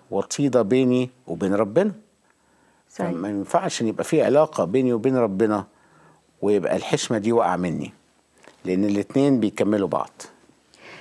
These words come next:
Speaker 2: طب لو هنتكلم عن، آه، بصورة عملية أكتر، أضرار عدم الحشمة، يعني البنت اللي لابسة لبس، آه، لا يليق، مش هنقول أي مصطلح تاني، لكن لبس لا يليق،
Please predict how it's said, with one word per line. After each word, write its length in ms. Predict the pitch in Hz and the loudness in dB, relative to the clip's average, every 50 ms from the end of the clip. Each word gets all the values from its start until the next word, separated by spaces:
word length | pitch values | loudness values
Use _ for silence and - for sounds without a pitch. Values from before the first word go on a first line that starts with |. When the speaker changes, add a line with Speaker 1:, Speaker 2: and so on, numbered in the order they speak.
| - _ - | -12 _ -2
Speaker 2:
طب 180 | 233 226 190 | 0 2 4
لو 240 | 233 226 208 196 190 175 | 4 4 4 4 4 2
هنتكلم 800 | 190 196 190 180 180 - 254 269 302 311 302 - 226 208 190 | 2 2 0 0 0 0 2 2 2 2 0 -2 -2 -2 0
عن، 520 | 180 180 185 208 226 233 226 220 220 220 226 | 0 0 2 2 2 2 2 2 0 0 -2
آه، 200 | - - 190 170 | -2 -2 -2 0
بصورة 340 | 160 147 139 - 233 262 240 | -2 -2 0 2 2 2 2
عملية 540 | 214 190 180 165 170 185 202 190 170 - 156 | 2 2 2 4 4 4 4 4 2 2 0
أكتر، 340 | - - - 147 139 - - - - - - - - - - | -2 -4 -6 -6 -6 -6 -10 -18 -16 -14 -14 -14 -6 0 0
أضرار 540 | 196 190 165 214 208 247 277 302 294 - 233 | 0 2 4 4 6 6 6 6 4 4 2
عدم 420 | 202 180 196 220 185 226 196 185 | 2 2 0 2 2 2 4 4
الحشمة، 480 | 165 156 143 - 160 147 - - 165 156 | 2 2 2 0 0 0 -2 -4 -2 0
يعني 300 | 165 175 175 180 190 - | 0 2 2 2 2 0
البنت 400 | 180 170 170 240 269 269 - 269 | 0 2 2 2 2 2 0 0
اللي 180 | 247 220 175 | 2 2 2
لابسة 500 | 165 180 208 202 - - - 208 196 190 | 2 0 0 -2 -4 -2 0 0 2 2
لبس، 560 | - - 175 202 208 - - - - - - - | 0 0 0 0 0 -2 -6 -18 -14 -8 -6 -4
آه، 440 | - - 175 175 175 170 170 165 170 | -2 0 2 2 4 4 4 2 2
لا 160 | 175 180 208 | 2 2 4
يليق، 380 | 220 220 196 180 160 151 139 131 - - - - _ _ - | 4 4 4 4 2 0 -2 -2 -6 -12 -14 -14 _ _ -4
مش 180 | - 208 - 247 | -4 -2 2 2
هنقول 380 | 247 247 254 240 240 233 233 220 202 196 190 190 180 175 170 165 160 156 160 156 - - | 2 2 4 4 4 4 4 4 4 4 4 4 4 2 2 2 2 2 2 0 -2 -2
أي 500 | - - 214 208 208 196 190 180 180 180 | 0 2 4 4 4 4 4 4 4 2
مصطلح 460 | 180 175 170 - - 202 196 190 - | 2 0 -2 0 2 4 4 4 2
تاني، 280 | - - 160 151 151 151 | 2 0 2 2 2 2
لكن 300 | 190 240 247 - 285 285 | 0 0 2 2 2 2
لبس 260 | 320 330 - - - | 2 0 0 -2 0
لا 120 | 208 190 180 170 | 0 2 2 2
يليق، 260 | 151 139 139 143 - | 2 2 0 -2 -4